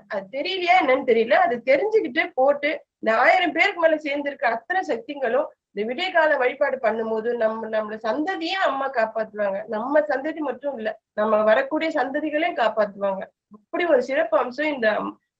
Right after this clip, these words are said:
அம்மாவோட குரு போற்றில அப்படி ஒரு அம்சம் இருக்கு. நாங்கெல்லாம் வந்து எங்க அக்காலாம் ஐம்பத்தி நாலு முறை இல்ல நூத்தி எட்டு முறை படிப்பா, நூத்தி எட்டு நாள் படிப்பா. ஏன்னா குரு நாங்க அப்படி வழிபட்டு, எங்களுக்கு திருவள்ளூர்ல மன்றம் இருக்கு, அது அம்மா சிலை கொடுக்குறேன்னாங்க, கொடுப்பாங்க,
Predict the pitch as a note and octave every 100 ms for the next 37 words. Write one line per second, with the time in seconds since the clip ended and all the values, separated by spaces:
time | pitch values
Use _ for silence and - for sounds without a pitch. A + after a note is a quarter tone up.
0 | - G#3+ E4 E4 B3+ G#3 G#3+ E4 F4 D#4+
1 | C#4 C4+ C4+ F4 G#3 F#3 - E4 D#4+ C4
2 | A3+ A3+ C4+ G#3+ G3+ A#3 A3+ A3+ C4+ E4+
3 | C#4 C#4+ D#4+ A3+ A3 - D4+ E4 E4 -
4 | _ - A3+ C4+ F4 E4+ D#4 C4+ D#4 E4
5 | B3+ D4 F#4 F#4 E4+ A#3+ B3 E4 C#4+ A#3+
6 | - B3+ D4+ - D4+ B3 A3+ D4 D4 A3
7 | G#3 G3+ - - A3 C4 D#4 A3 A#3+ D4+
8 | E4+ D4+ A#3+ A3 G#3 G#3+ - D4+ C4 B3
9 | B3 C4 C4 D4+ - _ _ - A3+ A3+
10 | A3 A3+ C4+ D#4+ D#4 C4+ E4+ D#4 A3+ B3
11 | D4 B3+ A3 B3 F#4+ A#4 _ _ - G#3
12 | G#3 C4 D4+ C4 B3 C#4+ C4 B3+ C4+ C4
13 | A#3+ B3 E4+ - _ D4 F4+ F4+ D#4 C4